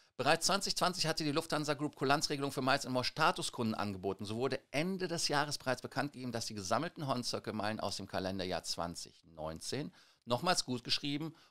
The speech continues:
und in zwanzig zwanzig sowie in zwanzig einundzwanzig für die neunte Requalifikation angerechnet werden.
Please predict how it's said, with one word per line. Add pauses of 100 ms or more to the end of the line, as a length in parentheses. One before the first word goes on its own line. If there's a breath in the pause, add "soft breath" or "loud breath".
(100)
und
in
zwanzig
zwanzig
sowie
in
zwanzig
einundzwanzig
für
die
neunte (280 soft breath)
Requalifikation
angerechnet
werden.